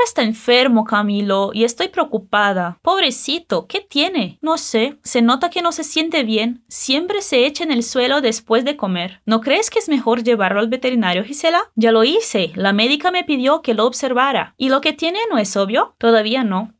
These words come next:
Si Vino tiene fiebre o empieza a vomitar, lo llevaré al médico otra vez." Agora escuta eles mais uma vez.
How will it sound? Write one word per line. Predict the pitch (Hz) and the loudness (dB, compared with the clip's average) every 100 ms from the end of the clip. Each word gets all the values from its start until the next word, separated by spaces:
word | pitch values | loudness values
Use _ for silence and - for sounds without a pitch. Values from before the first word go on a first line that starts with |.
| _ | _
Si | - - 226 | -8 -4 0
Vino | 233 339 392 | 0 0 -2
tiene | 392 415 | -4 -4
fiebre | 403 302 240 226 247 - | -4 0 2 4 0 0
o | 240 | 2
empieza | 233 233 226 294 | 2 2 2 2
a | |
vomitar, | 320 339 330 302 294 - | 2 0 0 0 0 -6
lo | - 214 | -2 0
llevaré | 196 190 190 233 | 0 0 2 0
al | 302 | 0
médico | 262 262 269 | -2 -4 -2
otra | 226 202 170 | -4 -2 -4
vez." | 160 - - - _ _ _ | -4 -6 -10 -12 _ _ _
Agora | - 226 330 | -2 2 2
escuta | 392 - 403 349 | 0 -2 0 2
eles | 247 262 302 240 | 4 2 2 2
mais | 226 277 330 | 2 0 -2
uma | 349 | -4
vez. | 285 - 226 - - | -4 -6 -8 -8 -8